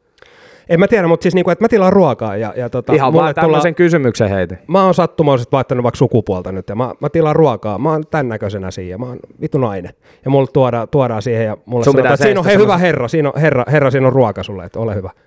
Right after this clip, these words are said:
Speaker 2: Niin sä
Speaker 1: Ja
Speaker 2: voit
Speaker 1: mähän voin
Speaker 2: siitä
Speaker 1: pahoittaa
Speaker 2: suuttua.
Speaker 1: mielensä ja sanoa,
Speaker 2: Voit.
Speaker 1: niinku, että mitä vittua.
Speaker 2: Et sun pitää
Speaker 1: Niin.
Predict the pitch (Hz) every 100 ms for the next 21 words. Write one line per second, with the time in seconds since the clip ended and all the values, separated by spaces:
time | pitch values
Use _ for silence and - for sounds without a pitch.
0 | _ - 143 208 294 233 233 - 269 240
1 | 262 285 277 196 170 180 226 196 196 202
2 | 254 - 214 214 - 117 95 - 208 208
3 | 196